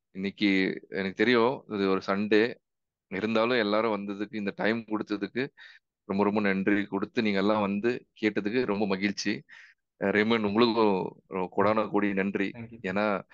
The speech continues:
Speaker 1: அஹ், இந்த டைம் ஒதுக்கி, அஹ், எல்லாருக்கும் இது போய் சேரணும்னு நீங்க வந்து ஒரு ஹோஸ்டா எடுத்து நடத்துறதுக்கு ரொம்ப நன்றி. அஹ், எனக்கும் இந்த,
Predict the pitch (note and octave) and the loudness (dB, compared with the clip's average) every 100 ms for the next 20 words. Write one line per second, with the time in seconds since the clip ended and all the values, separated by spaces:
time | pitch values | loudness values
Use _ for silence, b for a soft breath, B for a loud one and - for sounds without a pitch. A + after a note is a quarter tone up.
0 | B B A#2+ - G#2+ G2 G2 - G2+ A#2+ | B B -20 -12 -6 -2 -2 2 2 2
1 | A#2 G#2+ G#2+ A2+ B2+ B2 G2 - F#2+ G2+ | 2 2 2 0 -2 -2 -4 -6 -6 -4
2 | F#2 G2+ G#2+ A#2 G#2+ G2 A2 G#2+ - G#2 | -2 -2 -2 -2 -2 -2 -4 -2 0 0
3 | G#2 G#2+ G#2 G2+ F#2+ F#2 G2 G2 F#2 F#2 | 0 -4 -6 -6 -6 -6 -4 -2 -2 -4
4 | G2 - G#2 F#2 F#2 - F#2+ F2 - - | -4 -4 -2 -2 -4 -10 -8 -8 -12 -20
5 | - G2 F2+ F2+ F2 - - _ b b | -14 -14 -8 -8 -8 -12 -14 _ b b
6 | b _ _ _ G2 G2 F#2 G#2 A2 C#3 | b _ _ _ -6 -2 2 2 4 4
7 | C3 A2 | 6 4